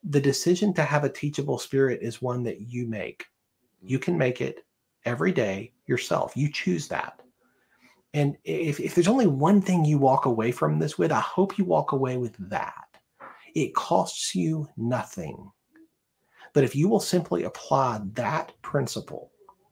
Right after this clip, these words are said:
choosing to intentionally have a teachable spirit every single day, no matter the circumstance, no matter the conversation or the relationship, if you will apply that, you will see a difference in your life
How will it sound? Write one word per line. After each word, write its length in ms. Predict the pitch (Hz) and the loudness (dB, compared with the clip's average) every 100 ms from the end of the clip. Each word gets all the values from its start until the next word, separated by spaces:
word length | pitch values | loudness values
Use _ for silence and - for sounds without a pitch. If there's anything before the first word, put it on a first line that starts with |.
| _ _ | _ _
choosing 540 | - - 165 175 180 180 | -8 -2 2 2 0 0
to 140 | 139 | 0
intentionally 840 | 117 104 - - 156 - 185 185 | 0 -2 -4 -2 0 0 2 4
have 200 | 165 151 | 2 2
a 80 | 143 | 0
teachable 440 | 139 143 147 151 - | 0 -4 -4 -2 -2
spirit 420 | - 64 58 - _ - | -4 -8 -8 -14 _ -4
every 300 | 117 143 156 | -2 0 -2
single 340 | 151 165 170 | -2 0 2
day, 240 | 147 95 78 | 0 -2 -2
no 140 | 90 | -2
matter 300 | 95 87 98 | 0 0 0
the 120 | 180 | -2
circumstance, 800 | 185 90 - 98 - 107 110 - - - - | -2 0 0 -2 0 0 -2 -6 -20 -18 -4
no 160 | 98 | -2
matter 320 | 92 90 107 143 | 0 0 0 0
the 80 | |
conversation 720 | 151 165 92 90 - 170 - - | 4 6 6 4 2 0 0 -2
or 60 | |
the 80 | - | 2
relationship, 600 | - - 95 - - - _ _ _ _ _ _ _ _ _ | 2 2 -2 -8 -12 -16 _ _ _ _ _ _ _ _ _
if 60 | |
you 160 | 92 120 | 0 4
will 160 | 170 202 | 6 6
apply 340 | - 170 156 | 6 4 4
that, 400 | 110 80 62 - _ _ | 2 -2 -4 -10 _ _
you 340 | 101 101 123 175 | -8 -2 0 2
will 160 | 196 | 2
see 480 | - - 147 139 135 - _ | 0 -2 0 0 -4 -10 _
a 120 | 123 120 123 | -6 -6 0
difference 480 | 135 127 127 110 - | 0 0 -2 -4 -4
in 200 | 127 123 | -4 -2
your 200 | 123 117 | 0 0
life 420 | 104 67 71 - | -2 -4 -4 -8